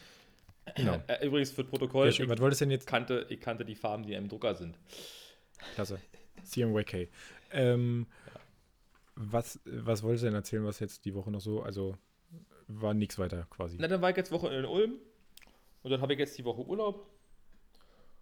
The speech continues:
Speaker 2: Und
Speaker 1: Ach, ist ja schön.
Speaker 2: und, und, und, und irgendwie hab ich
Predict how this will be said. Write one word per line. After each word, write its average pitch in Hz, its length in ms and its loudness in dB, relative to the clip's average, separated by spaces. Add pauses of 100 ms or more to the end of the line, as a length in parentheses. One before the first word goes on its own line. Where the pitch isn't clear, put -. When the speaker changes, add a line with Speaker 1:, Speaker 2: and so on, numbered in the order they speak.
(240)
Speaker 2:
Und 127 240 -4
Speaker 1:
Ach, 90 80 -6
ist 92 80 -6
ja 90 60 -4
schön. 85 280 -2
Speaker 2:
und, 127 160 -10
und, 123 280 -8
und, 120 140 -6
und 123 140 -4
irgendwie 135 280 -2
hab 120 140 6
ich 135 80 0